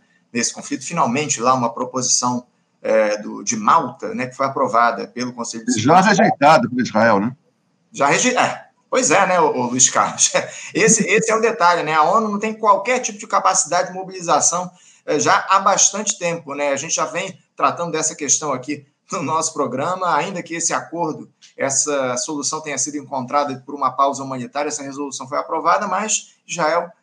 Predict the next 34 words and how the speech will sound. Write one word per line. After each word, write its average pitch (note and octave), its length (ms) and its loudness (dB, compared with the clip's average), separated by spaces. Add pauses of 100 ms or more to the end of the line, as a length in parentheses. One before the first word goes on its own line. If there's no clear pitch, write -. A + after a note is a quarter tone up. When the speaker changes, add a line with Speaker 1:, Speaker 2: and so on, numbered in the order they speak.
(120)
Speaker 1:
como D3+ 180 -12
você D3+ 200 -4
muito D#3 180 -16
bem D#3+ 120 -8
coloca, D3 360 -2
já D3+ 140 -6
rejeitou. D3+ 460 -6
É, - 260 -6
é G3+ 60 -4
muito G#3 200 -8
grave C#3 400 0
toda C#3+ 180 -6
essa C3+ 180 -4
situação C#3 480 -4
e D#3 40 -8
a C#3+ 40 -2
gente A#2 200 -8
vai C#3+ 80 -12
continuar C3 600 -4 (320)
analisando, C#3+ 640 2
observando C#3 640 -4 (200)
e G3+ 80 -10
fazendo D#3+ 380 -4
aqui C3+ 360 -10 (240)
entrevistas C3 680 -4
pra A#2 640 2
trazer B2 520 -4 (120)
luz B2 480 2
a A2+ 100 0
essas A#2 300 0
questões E3 580 -4
e, A#3 100 -4
uh, D3 340 -4 (600)
encontrar C#3+ 680 -2